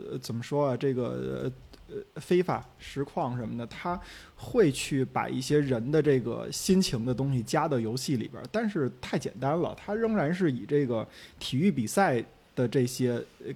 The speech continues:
对你的影响作为一个大的背景。那很多这种人情世故其实是，就是我，我们很多人是玩儿游戏玩儿不出来、想象不到的这种东西。那这些事儿其实非常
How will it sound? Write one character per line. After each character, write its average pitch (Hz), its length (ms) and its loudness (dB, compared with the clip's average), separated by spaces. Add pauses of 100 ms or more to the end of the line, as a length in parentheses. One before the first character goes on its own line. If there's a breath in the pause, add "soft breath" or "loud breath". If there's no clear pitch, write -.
(120)
对 151 160 6
你 127 140 2
的 120 100 -6
影 117 260 -2
响 143 220 -4
作 127 160 -2
为 117 100 0
一 123 80 0
个 131 80 2
大 127 220 -2
的 120 80 -2
背 120 200 0
景。 101 200 -6
那 170 160 -2
很 120 160 -4
多 143 140 0
这 185 80 4
种 131 100 0
人 120 160 -2
情 180 100 0
世 175 160 -4
故 160 200 -2
其 131 120 -4
实 151 140 0
是， 160 180 0 (360 loud breath)
就 160 100 0
是 139 180 4 (200)
我， 131 100 -10
我 117 380 -4
们 135 180 -2
很 127 180 -4
多 151 220 2
人 147 320 2
是 160 200 -6 (180)
玩 123 120 0
儿 143 60 2
游 160 80 0
戏 156 200 0
玩 110 160 0
儿 135 60 2
不 156 80 -6
出 - 200 -6
来、 131 160 0
想 131 260 -2
象 139 180 0
不 110 120 -4
到 190 260 0
的 113 100 -4
这 113 100 -4
种 113 140 -6
东 117 220 -10
西。 - 140 -10
那 170 220 0
这 175 220 2
些 180 140 0
事 175 80 0
儿 131 60 2
其 156 180 -4
实 175 80 0
非 214 260 2
常 127 300 0